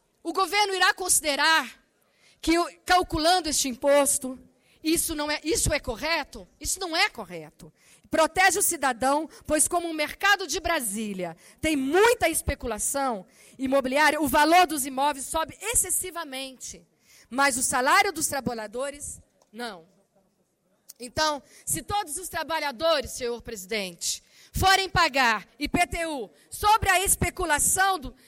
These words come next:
imobiliária do Distrito Federal, a situação ficaria insustentável.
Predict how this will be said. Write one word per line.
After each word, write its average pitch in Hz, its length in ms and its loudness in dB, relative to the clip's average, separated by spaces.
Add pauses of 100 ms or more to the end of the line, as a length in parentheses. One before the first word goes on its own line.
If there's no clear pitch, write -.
imobiliária 311 560 0
do 269 140 -4
Distrito 285 360 -2
Federal, 254 640 2 (400)
a 262 100 0
situação 262 540 0
ficaria 269 300 -2
insustentável. 214 840 -10